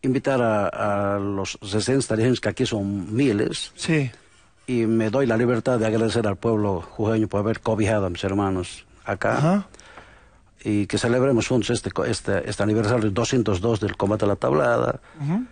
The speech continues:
Speaker 1: y a invitarles, eh, para que participen de la presentación y la conferencia.
Speaker 2: Ujú.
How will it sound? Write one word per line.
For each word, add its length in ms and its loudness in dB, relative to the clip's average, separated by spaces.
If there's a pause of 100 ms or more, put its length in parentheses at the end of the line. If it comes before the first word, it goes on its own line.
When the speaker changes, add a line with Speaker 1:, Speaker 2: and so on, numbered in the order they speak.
(540)
Speaker 1:
y 200 0
a 100 0
invitarles, 880 0
eh, 280 -6
para 260 -2
que 140 -4
participen 840 -2 (140)
de 80 -4
la 80 0
presentación 640 0
y 20 0
la 120 -2
conferencia. 680 2
Speaker 2:
Ujú. 360 -6